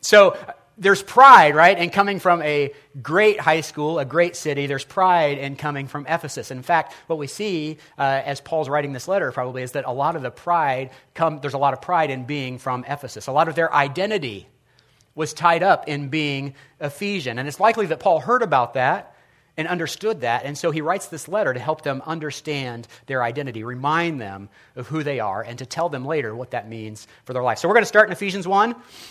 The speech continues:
Ephesians one one is where we're gonna start. We're gonna read the first fourteen verses today. I'm gonna try not to interrupt too much. I'm gonna try to read all the way through it and then come back and tell you what it's about. So Ephesians one one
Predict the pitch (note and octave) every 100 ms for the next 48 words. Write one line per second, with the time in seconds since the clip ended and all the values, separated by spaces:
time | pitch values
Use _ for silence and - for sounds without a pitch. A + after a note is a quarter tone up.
0 | - - C#3 F#3+ E3+ D3 C#3 E3+ F#3+ F3+
1 | E3+ F3+ A3 G#3 D#3+ E3+ E3+ - E3+ E3
2 | D#3+ D#3 C#3+ D#3+ D3 - D#3 D#3 D3+ C#3+
3 | C#3+ C#3+ C#3+ - C3+ C#3+ C#3 - - F3
4 | F#3 C#3 - E3+ F3 F3 E3 D#3+ D#3 E3
5 | - F3+ F3 F3+ F3 D3+ C#3 - D3+ C#3+
6 | D#3 E3 D3+ D#3+ D#3 - D#3+ E3 E3 -
7 | - B2+ C3 D3+ C#3+ C3+ C#3+ C#3+ - B2
8 | C3+ C3 B2 B2 A2 A#2 G#2+ G#2 - B2
9 | - - - C#3+ F#3+ F3+ D#3 F3+ G3+ D#3
10 | C#3+